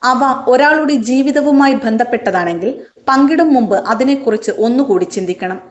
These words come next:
എന്നായിരുന്നു ഷമിയുടെ പ്രതികരണം. "ധൈര്യമുണ്ടെങ്കിൽ വെരിഫൈഡ് പേജുകളിൽ നിന്നും ചോദ്യങ്ങൾ ചോദിക്കൂ, താൻ മറുപടി പറയാമെന്നും" ഷമി കൂട്ടിച്ചേർത്തു.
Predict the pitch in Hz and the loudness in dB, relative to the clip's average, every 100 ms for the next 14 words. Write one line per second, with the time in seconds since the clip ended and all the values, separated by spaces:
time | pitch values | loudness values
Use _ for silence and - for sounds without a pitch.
0 | 226 208 185 175 190 190 311 - - 226 | -4 -2 -2 -4 -6 -6 -8 -8 -4 0
1 | 226 180 170 170 175 170 180 175 180 - | 0 -2 -2 -4 -4 -4 -4 -4 -6 -12
2 | _ _ - 233 294 339 370 381 330 294 | _ _ -4 0 2 4 2 2 2 2
3 | 277 262 214 - 202 233 277 330 311 - | 2 2 -2 -2 0 2 2 0 0 2
4 | 233 220 208 208 196 185 220 - - 247 | 0 2 0 0 0 -2 -6 -6 0 2
5 | 247 262 226 - 185 170 170 185 185 - | 4 2 -2 -2 -4 -4 -6 -6 -8 -12
6 | - _ _ _ 262 254 233 214 226 247 | -20 _ _ _ 0 0 0 0 0 2
7 | 277 269 202 190 190 185 185 - - 202 | 0 0 0 0 -2 -4 -8 -6 -4 -4
8 | 190 175 165 175 180 170 - | -4 -8 -10 -6 -6 -6 -10